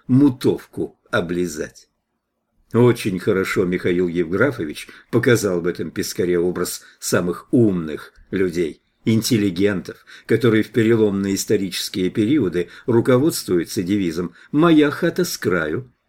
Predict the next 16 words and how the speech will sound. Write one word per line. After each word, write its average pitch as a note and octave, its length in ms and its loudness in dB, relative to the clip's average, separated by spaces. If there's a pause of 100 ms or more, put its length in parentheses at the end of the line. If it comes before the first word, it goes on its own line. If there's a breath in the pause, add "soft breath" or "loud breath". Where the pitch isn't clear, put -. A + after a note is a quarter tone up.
и B2+ 140 4
своей C3 340 4
тактичностью E3+ 960 -4 (140 loud breath)
и A2 240 0 (160)
толерантностью, F#2 1200 0 (160 loud breath)
даже A2 240 0
когда G2 300 0
очередной F#2+ 580 -2 (140 loud breath)
либеральный G2 600 0
краснобай F#2+ 720 -4
или G2 320 -4 (120)
синебай G#2 960 -4 (180 soft breath)
явно C3 500 2
дурит C3 340 0
его C#3 220 4
народ C#3 340 2